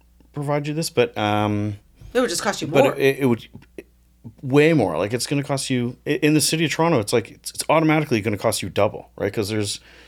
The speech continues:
Speaker 1: you can't get anything in the city for, and, you know, you correct me if I'm wrong, but, like, like, there's nothing in the city for under a million bucks. So we're already talking
Speaker 2: No, you can buy, listen, first of all,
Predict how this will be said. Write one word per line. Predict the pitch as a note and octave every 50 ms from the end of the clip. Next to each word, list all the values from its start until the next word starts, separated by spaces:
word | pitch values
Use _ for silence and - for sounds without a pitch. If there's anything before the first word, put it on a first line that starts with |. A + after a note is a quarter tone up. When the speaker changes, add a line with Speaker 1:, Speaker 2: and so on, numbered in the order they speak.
| - - - - _ _
Speaker 1:
you | - - C3+
can't | - G3+ G#3 G3+
get | - G#3 E3+ - - _ _ _ -
anything | B2 C3+ D3+ D#3+ D#3 D3 - A2+ G#2+
in | G2+ G2+ G2+
the | F#2+
city | - - G2+ F2+ F2+ F2+ F2+
for, | - - F#2 E2+ E2+ F2 F2 F2 F2
and, | F2 E2+ E2+ E2+ E2 D#2+ E2 E2 E2 D#2 - -
you | F2+ F#2
know, | E2 E2
you | F2 F2+ G2 G2+
correct | - - E2+ D#2+
me | D#2+ D2+
if | D2+ F2
I'm | G2+ C3 C#3 G2+
wrong, | E2 E2 E2+ F2
but, | F2+ - -
like, | - F2+ F2+ - _ _ _ _ - - - _ _ _ _ - - _ _ _ -
like, | - - F2+ - -
there's | - A2+ G2+ G2+
nothing | G2+ G2+ B2+ C#3 C3+ - D3 C3+ B2+
in | A#2+
the | G#2 F#2+
city | - - C3+ A#2
for | - - - -
under | F#2 F2+ F2+
a | F2
million | F2+ F2 E2 D#2 - F2
bucks. | G#2 G#2 E2+ - -
So | - F2+
we're | F#2 F#2
already | G2 B2 C3+ B2 G#2+ G2+
talking | - G#2+ G#2+ G#2 G#2 - G#2+ F#2+ F#2+ F#2 F#2 F2+ F2+ - - G4+ A4
Speaker 2:
No, | A4 D4 A3+ G#3+
you | A3+ B3 E4+ F#4+
can | - G4+ G#4 D#4
buy, | B3+ A3 D3 -
listen, | G3+ G#3+ A#3 - F3+ C#3+ C#3+
first | - G3+ G3+ G3+ -
of | G3
all, | G3 G3 G3 F#3+ G3